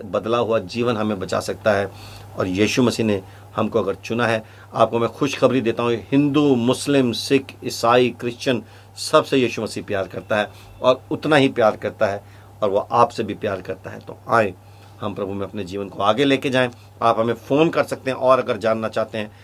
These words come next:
आप बाइबल पढ़ना चाहते हैं, तो हमसे सहायता चाहते हैं,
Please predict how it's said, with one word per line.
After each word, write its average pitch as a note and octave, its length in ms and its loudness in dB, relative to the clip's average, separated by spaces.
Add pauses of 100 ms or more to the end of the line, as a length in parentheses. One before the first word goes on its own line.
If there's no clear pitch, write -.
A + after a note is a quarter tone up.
(220)
आप A2 200 4
बाइबल B2+ 300 6
पढ़ना C#3+ 300 0
चाहते C3+ 300 0
हैं, C3 140 -4
तो C3 80 -4
हमसे A2+ 380 -2
सहायता A#2+ 480 2
चाहते B2+ 320 0
हैं, A#2+ 160 -6